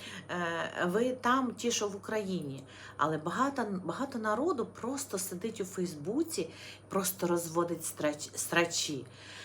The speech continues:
Знаєте, а я вам скажу, чому я так впевнено це знімаю?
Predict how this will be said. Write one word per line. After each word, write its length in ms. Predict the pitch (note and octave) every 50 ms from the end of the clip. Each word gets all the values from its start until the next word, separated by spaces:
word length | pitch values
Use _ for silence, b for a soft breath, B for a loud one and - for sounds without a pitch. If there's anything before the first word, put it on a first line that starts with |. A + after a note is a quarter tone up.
| B B B
Знаєте, 540 | - F3+ G3 B3+ E4+ F#4+ E4+ A#3 - E3 - -
а 60 | F#3
я 140 | G3+ B3+ G4+
вам 100 | G#4+ G4
скажу, 640 | - - - E4+ D4+ B3+ A3 G#3+ G3 D3+ C3 B2 B B B B B
чому 260 | - - B3+ D#4 F#4+ F4
я 140 | C#4 B3+
так 240 | B3+ - A#3+ - -
впевнено 760 | - - - - - C4+ A#3 F#3+ E3 D3+ D3 C#3 C#3+ C#3+ C#3
це 180 | C#3 - - D3
знімаю? 560 | C#3 C#3 C#3+ C#3+ C#3+ C#3 C3+ B2+ B2 C3 -